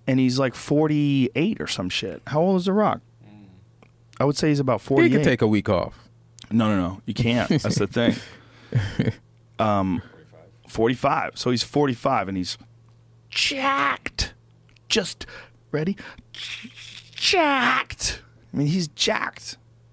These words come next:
Speaker 1: He wants to keep that. And there's only one way. You gotta do what he does. That motherfucker's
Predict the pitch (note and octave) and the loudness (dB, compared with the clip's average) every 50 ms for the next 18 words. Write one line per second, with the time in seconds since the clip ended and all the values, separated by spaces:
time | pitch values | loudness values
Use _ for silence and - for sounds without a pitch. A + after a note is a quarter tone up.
0 | _ _ _ - _ _ _ _ _ _ _ - - A#2 A#2+ A#2 B2 C3 C#3 C3+ | _ _ _ -20 _ _ _ _ _ _ _ -10 -6 -4 -2 0 0 0 0 0
1 | - - - F3 G3+ - - E2+ - - - - _ _ - A#2 A#2 A2 A#2+ C3+ | -2 -2 -2 -2 -2 -2 -2 -2 -2 -2 -6 -10 _ _ 2 4 4 4 2 2
2 | C3 A#2 G#2+ G#2+ A2+ G#2+ F#2+ G2 A2+ A2+ E2 - - - _ _ _ _ _ _ | 2 2 2 2 2 2 2 2 0 0 -2 -6 -12 -18 _ _ _ _ _ _
3 | _ _ _ _ _ - - F#2+ G2 G2 G2 F#2+ G2+ G2 F#2+ F#2+ G#2+ A2 G#2+ D#2+ | _ _ _ _ _ -8 -4 -2 0 0 0 2 2 2 2 2 0 -2 -2 -4
4 | C#2 C#2 - - - - _ _ - F2+ G2+ G2+ F#2+ F2 - F#2+ F2 | -4 -6 -6 -10 -14 -18 _ _ -4 0 0 0 0 0 -2 -2 0